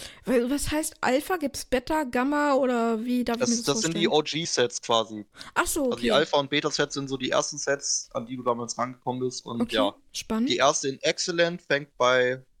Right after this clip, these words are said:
Speaker 2: hundertfünfzigtausend Euro an.
Speaker 1: Das ist so viel Geld. Aber wie,
Speaker 2: Und
Speaker 1: äh,
Speaker 2: natürlich wird dadurch eine gewisse fomo geschürt, womit Leute hier, du hast hier einen Preissturz, dann geht's hoch, geht's wieder runter.
Speaker 1: Ja,
Speaker 2: Die
Speaker 1: ja.
Speaker 2: Leute sind gerade in Panik, kaufen die auf,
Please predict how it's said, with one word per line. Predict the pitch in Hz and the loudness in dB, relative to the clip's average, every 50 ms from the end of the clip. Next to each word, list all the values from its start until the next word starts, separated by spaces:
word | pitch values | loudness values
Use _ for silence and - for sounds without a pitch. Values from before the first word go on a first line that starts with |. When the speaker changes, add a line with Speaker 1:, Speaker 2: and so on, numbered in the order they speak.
| - | -10
Speaker 2:
hundertfünfzigtausend | - 147 156 156 147 151 - 147 139 139 - - - - - 123 127 120 120 - | -8 -2 0 0 0 0 -2 -6 -6 -6 -8 -14 -10 -2 2 2 2 2 -2 -8
Euro | - 120 113 110 113 110 110 | -6 -6 -4 -2 -2 -2 -2
an. | 104 107 _ _ _ _ _ _ _ _ _ _ _ _ _ _ _ _ _ _ _ _ _ _ _ - _ - | -4 -8 _ _ _ _ _ _ _ _ _ _ _ _ _ _ _ _ _ _ _ _ _ _ _ -20 _ -12
Speaker 1:
Das | - 214 196 - 214 | -10 -8 -6 -4 -4
ist | 202 190 - - - - | -4 -4 -4 -4 -4 -4
so | - 208 196 | -4 -4 -4
viel | 190 - - 196 190 | -4 -4 -4 -4 -4
Geld. | 190 190 185 190 196 - - - _ _ _ - _ _ _ _ _ _ _ - - - _ - | -2 -2 -2 -2 -4 -6 -8 -16 _ _ _ -20 _ _ _ _ _ _ _ -20 -20 -18 _ -4
Aber | 226 226 233 | -4 -2 -2
wie, | 240 - - _ - | -4 -6 -6 _ -4
Speaker 2:
Und | - 139 | 0 4
Speaker 1:
äh, | - | 4
Speaker 2:
natürlich | 156 151 - - - 220 254 226 175 170 190 - - | 4 4 4 -2 -4 -2 0 2 2 2 2 2 2
wird | 160 160 156 | 2 2 4
dadurch | 170 160 165 175 170 | 4 4 4 2 -2
eine | 170 160 151 | -4 -4 -4
gewisse | 156 147 151 156 - 160 143 | -4 -4 -2 -2 -2 -2 -4
fomo | - - 180 208 220 202 170 147 | -2 2 2 2 2 2 0 0
geschürt, | 139 131 - - - 139 156 170 - - | 0 -4 -6 -4 -2 -2 -2 -2 -2 -2
womit | 151 147 151 156 165 160 | -2 -2 -2 -2 -6 -4
Leute | 151 147 147 156 - 147 - - | 0 0 0 0 0 -6 -4 0
hier, | 170 151 - - _ | 0 0 0 -2 _
du | - 131 | 0 0
hast | 160 175 156 165 | 2 2 0 -4
hier | 160 156 | -6 -6
einen | 165 - _ _ _ _ | -6 -12 _ _ _ _
Preissturz, | - 143 151 185 185 - - 175 170 170 - | -2 2 2 2 2 0 -2 -4 -4 -2 -2
dann | 151 147 147 | -4 -2 -4
geht's | 147 135 - - | -8 -8 -2 2
hoch, | 175 185 185 - | 2 2 2 0
geht's | - 156 151 151 - 156 | 0 -2 -2 -2 -2 0
wieder | 139 139 | 0 0
runter. | 131 131 156 226 220 190 165 170 214 | 2 2 0 0 2 2 2 2 2
Speaker 1:
Ja, | 214 - - - _ _ _ - | -2 -10 -14 -20 _ _ _ -4
Speaker 2:
Die | - | 0
Speaker 1:
ja. | 220 220 | 2 4
Speaker 2:
Leute | 160 180 214 185 165 | 4 4 2 0 -2
sind | - 165 170 170 - _ | -4 -4 -6 -6 -8 _
gerade | - 147 156 160 156 | 2 4 4 4 2
in | 143 147 - | -4 -6 -4
Panik, | - 160 180 190 180 160 160 - - | 2 4 4 4 2 -2 -6 -6 -2
kaufen | - 156 165 160 - 156 | 2 2 2 2 0 -8
die | 143 143 - | -6 -4 2
auf, | - 165 175 180 - - | 4 4 4 4 0 -6